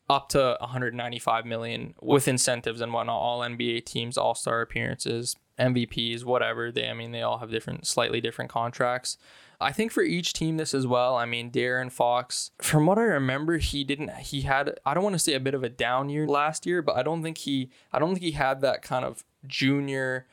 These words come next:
third year in the N B A jump that people expected to, him to have. I'm hoping to see in his fourth year, we can see that from him. Donovan Mitchell and Jason Tatum, I mean, really, these are just no-brainers. Uh, both of these guys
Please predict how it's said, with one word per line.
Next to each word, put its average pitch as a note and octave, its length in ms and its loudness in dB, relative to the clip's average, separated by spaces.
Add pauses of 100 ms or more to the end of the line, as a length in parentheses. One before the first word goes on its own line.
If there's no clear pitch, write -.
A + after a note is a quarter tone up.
(340)
third C#3+ 460 4
year C3+ 160 -2
in C3+ 80 -2
the C3 120 -2
N B2+ 200 -2
B B2 220 -4
A B2 40 -8
jump B2 320 0
that A#2+ 160 -2
people C3 400 0
expected - 600 -4
to, E3 240 0
him E3+ 180 -4
to F3 80 -4
have. E3+ 340 -4
I'm B2+ 180 0
hoping F#3 360 -2
to E3 80 -2
see D3 220 -6
in C#3+ 80 -4
his C3 160 -6
fourth C3 420 -2
year, C3+ 180 -2
we C#3 120 4
can C3 140 2
see B2+ 260 2
that A2+ 260 4
from A#2+ 160 -4
him. C3 280 -4 (160)
Donovan D3+ 440 4
Mitchell C#3 420 0
and B2 160 -2
Jason B2+ 340 -4
Tatum, B2+ 420 0
I A#2+ 100 -2
mean, A#2+ 280 -6 (140)
really, E3 320 8
these C#3 220 4
are C3 80 2
just B2+ 180 -2
no-brainers. B2+ 840 0 (260)
Uh, B2 160 4
both C#3+ 400 2
of D#3+ 80 0
these C#3+ 200 0
guys C3 460 2